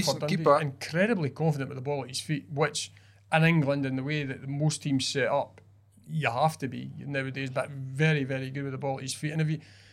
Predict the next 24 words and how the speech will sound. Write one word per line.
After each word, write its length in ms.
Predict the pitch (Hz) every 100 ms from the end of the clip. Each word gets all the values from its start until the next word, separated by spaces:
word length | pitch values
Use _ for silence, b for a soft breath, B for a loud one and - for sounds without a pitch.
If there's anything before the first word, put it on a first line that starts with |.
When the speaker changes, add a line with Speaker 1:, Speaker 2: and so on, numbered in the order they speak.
| B -
Speaker 1:
you 120 | 151
know, 120 | 156
if 80 | 143
he, 80 | 143
if 200 | - 147
he, 60 | 135 -
if 140 | 156
there's 140 | 139 143
more 160 | 202 202 - 175
opportunity 460 | 165 139 175 170
for 200 | 139 147
him 140 | 135 147
down 160 | 135
there, 160 | 139 147
which 160 | 135 135
you 60 |
think 180 | 123 156
there 80 | 131
probably 240 | - 135
will 60 | 143
be, 140 | 135
Dundee 280 | 131 143 135
signing 360 | 127 143 135 131
Carson, 460 | 143 139 - 131